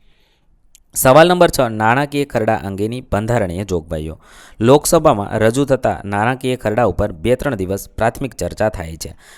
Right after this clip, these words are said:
અંદાજપત્રના ખર્ચની માગણીઓ ઉપર ચર્ચા વિચારણા થાય છે. નાણામંત્રી તેની બધી વિગતોની આંકડાકીય માહિતી સંસદમાં રજૂ કરે છે.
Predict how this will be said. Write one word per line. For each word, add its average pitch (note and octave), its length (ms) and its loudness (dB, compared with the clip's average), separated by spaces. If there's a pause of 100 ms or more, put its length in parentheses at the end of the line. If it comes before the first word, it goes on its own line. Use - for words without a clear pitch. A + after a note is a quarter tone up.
(120)
અંદાજપત્રના C#3 720 0
ખર્ચની A#2 380 -2
માગણીઓ G2+ 420 -2
ઉપર A2 260 -2
ચર્ચા F2+ 340 -4
વિચારણા G#2+ 400 -2
થાય G#2+ 200 -4
છે. - 200 -10
નાણામંત્રી B2 540 -4
તેની G2+ 200 -8
બધી F#2+ 280 -4
વિગતોની F#2 480 -6 (320)
આંકડાકીય B2 500 0
માહિતી F2 380 -8
સંસદમાં G2+ 580 -4
રજૂ F2+ 200 0
કરે E2+ 280 -6
છે. E2 180 -10